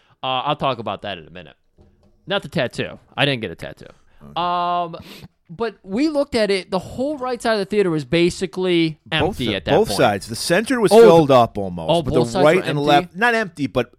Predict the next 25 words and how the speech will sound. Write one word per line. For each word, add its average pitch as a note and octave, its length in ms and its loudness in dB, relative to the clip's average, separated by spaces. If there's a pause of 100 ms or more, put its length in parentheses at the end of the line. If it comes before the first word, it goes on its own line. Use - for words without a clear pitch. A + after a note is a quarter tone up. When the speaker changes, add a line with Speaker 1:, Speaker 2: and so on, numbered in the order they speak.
(460)
Speaker 2:
like, B2+ 320 -8 (240)
Speaker 1:
I D#3+ 80 6
re-, D3 80 6
Speaker 2:
ninety D#3+ 200 0
percent C#3+ 600 -4
Speaker 1:
I C#3 120 -2
remember G3+ 360 -2
Speaker 2:
empty. C#3+ 160 -2
Speaker 1:
the C3+ 80 -4
right C#3+ 240 -4
side G2 320 -6
was G#2+ 180 -10
just B2 380 -6
Speaker 2:
Yeah. B2+ 140 0
Speaker 1:
like, F#2+ 160 -6 (100)
you, C3+ 200 -10 (280)
and A#3 160 0
they B3 80 0
wouldn't C4 300 -6
even D#4+ 180 -6
sell A3 260 -2
you A3 200 -4
a E3+ 60 0
single E3 440 -6
ticket. D3 320 -8